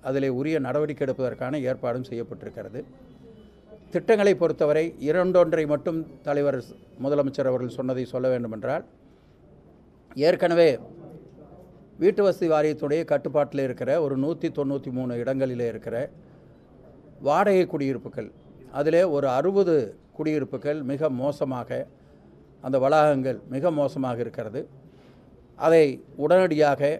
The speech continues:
ஒரே நேரத்தில், ஆண்டுக்கு கொஞ்சம் என்பதை விட ஒரே நேரத்தில் அதை கட்டிவிட வேண்டும் என்று அதற்கான ஆய்வு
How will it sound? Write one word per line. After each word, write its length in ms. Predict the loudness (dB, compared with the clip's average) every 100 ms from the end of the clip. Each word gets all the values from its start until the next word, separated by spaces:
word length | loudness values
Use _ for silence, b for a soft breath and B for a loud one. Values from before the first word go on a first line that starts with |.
| -8 -20 -14
ஒரே 280 | -2 2 4
நேரத்தில், 500 | 4 2 2 0 0 -2 -8 -20 -6
ஆண்டுக்கு 380 | -2 0 -2 -2
கொஞ்சம் 320 | -2 0 -2
என்பதை 240 | -2 -2 -2
விட 160 | -4 -4 -6 b b b -18 -2
ஒரே 220 | 2 2
நேரத்தில் 380 | 4 0 0 0
அதை 120 | 0 0
கட்டிவிட 360 | -2 -2 -2 0
வேண்டும் 280 | -2 -4 -6
என்று 120 | -4
அதற்கான 420 | -4 -4 -4 -6
ஆய்வு 320 | -4 -4 -4